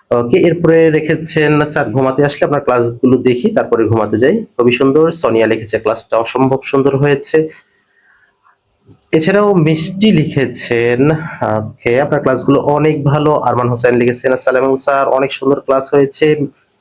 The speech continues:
মিষ্টি লিখেছেন গাইবান্ধা জেলার সাঘাটা থেকে।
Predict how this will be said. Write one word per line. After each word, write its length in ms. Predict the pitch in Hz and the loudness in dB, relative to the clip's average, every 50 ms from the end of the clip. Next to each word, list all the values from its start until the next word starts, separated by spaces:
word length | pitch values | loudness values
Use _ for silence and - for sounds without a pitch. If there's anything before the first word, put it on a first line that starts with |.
| _ - | _ 0
মিষ্টি 240 | 143 139 - - 180 | 0 0 2 2 2
লিখেছেন 360 | 175 170 165 170 185 180 165 | 2 2 2 2 2 2 2
গাইবান্ধা 440 | 127 120 120 123 123 127 131 131 131 | 2 2 2 2 2 2 2 2 2
জেলার 300 | 120 131 127 127 123 120 | 2 2 2 0 0 -2
সাঘাটা 480 | - - 127 120 117 113 110 104 104 | -4 -2 -2 -2 -2 -2 -2 -4 -6
থেকে। 420 | - - 113 113 - - - - | -6 -4 -6 -6 -2 -2 -4 -4